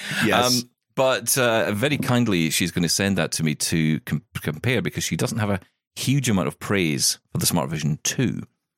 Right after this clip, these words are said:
Speaker 2: So that is actually quite interesting. What has changed? What's different?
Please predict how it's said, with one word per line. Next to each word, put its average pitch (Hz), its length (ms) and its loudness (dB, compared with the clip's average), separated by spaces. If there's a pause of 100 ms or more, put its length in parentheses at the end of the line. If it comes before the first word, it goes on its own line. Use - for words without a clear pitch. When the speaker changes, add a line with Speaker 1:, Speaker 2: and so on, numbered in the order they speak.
(360)
Speaker 2:
So - 140 0
that - 440 -4
is 104 140 0
actually - 340 -2
quite - 260 -2
interesting. - 640 -2 (760)
What 104 200 -2
has 95 140 -6
changed? - 600 -2
What's 87 200 -4
different? - 600 -6